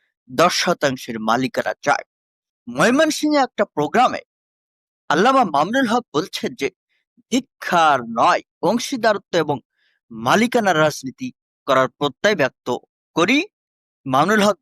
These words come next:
বলেন, "অনেকে মনে করেছিলেন আমরা হয়তো বড় রাজনৈতিক দলের সঙ্গে সমঝোতার মাধ্যমে নির্বাচনে অংশগ্রহণ করব, সংসদ সদস্য পদ বা রাষ্ট্রীয় কোনো গুরুত্বপূর্ণ দায়িত্ব প্রাপ্তি নিশ্চিত করব, অনেকে মনে করেছিল।" মামুনুল হক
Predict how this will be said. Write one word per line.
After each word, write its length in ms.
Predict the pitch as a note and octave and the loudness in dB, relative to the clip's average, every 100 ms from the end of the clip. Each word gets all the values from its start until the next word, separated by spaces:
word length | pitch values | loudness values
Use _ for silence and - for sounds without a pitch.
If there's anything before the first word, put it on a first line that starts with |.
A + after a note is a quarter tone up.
| - | 0
বলেন, 260 | D#3 G3 B2 | 2 2 0
"অনেকে 360 | A3+ B3 - D#3+ | 0 -2 -4 -4
মনে 220 | C3+ D#3 | -4 -4
করেছিলেন 500 | G3 A#3 - B3 C#4 - _ _ - | -2 -4 -2 -2 -2 -6 _ _ -2
আমরা 260 | D3+ C#3+ C3+ | 0 2 0
হয়তো 340 | C3+ C3 C3 B2 - _ _ _ _ C#3+ | 0 -4 -4 -8 -10 _ _ _ _ 2
বড় 160 | F#3+ B3+ | 4 4
রাজনৈতিক 520 | B3 G#3+ G#3+ - C#3+ | 2 0 -6 -8 -4
দলের 240 | D3+ D3+ | 0 0
সঙ্গে 380 | C3+ - D3 C#3+ - | -2 -6 -4 -4 -4
সমঝোতার 640 | - - C#3 B2+ C3+ C#3 | -8 -4 -4 -4 -4 -2
মাধ্যমে 400 | B2 B2 - A#3 A#3+ _ _ _ _ _ _ C#3 | 0 -2 -2 -8 -8 _ _ _ _ _ _ 0
নির্বাচনে 580 | G3+ A3 A3+ - E3+ D#3+ | 2 4 2 2 0 0
অংশগ্রহণ 500 | D3 B2+ C3+ B2+ C3 A#2+ - | 0 -2 -4 -2 -2 -4 0
করব, 220 | B3 F3 - _ _ _ - | 2 0 -4 _ _ _ -6
সংসদ 420 | - F#3 - G#3 | -2 0 0 -2
সদস্য 380 | - E3+ G3+ - | -2 0 0 -2
পদ 200 | G3 B2+ A2+ | 0 0 2
বা 100 | B2+ C3 | 2 4
রাষ্ট্রীয় 460 | C#3 - - A3+ A3+ - _ _ _ | 2 -2 -6 -6 -6 -8 _ _ _
কোনো 180 | D#3+ D3+ - | 0 2 0
গুরুত্বপূর্ণ 600 | C3+ D#3 - C4 C4 G#3 | -2 -4 -2 -2 0 0
দায়িত্ব 320 | E3 C#3+ - F#3 | 4 2 4 -2
প্রাপ্তি 380 | - D#3 - C#3+ | 2 0 0 -4
নিশ্চিত 340 | A#2+ - A#2+ - - | -4 -6 -14 -14 -2
করব, 260 | A#2+ A#2 A2 - _ | 0 2 -2 -4 _
অনেকে 280 | A3+ A#3 D#3 | 2 2 2
মনে 200 | A#2+ A2 | 0 0
করেছিল।" 380 | A#2 B2+ - B2+ | 0 0 0 -6
মামুনুল 360 | - A#2 C3+ B2 | -4 -2 -2 -2
হক 160 | B2+ | -6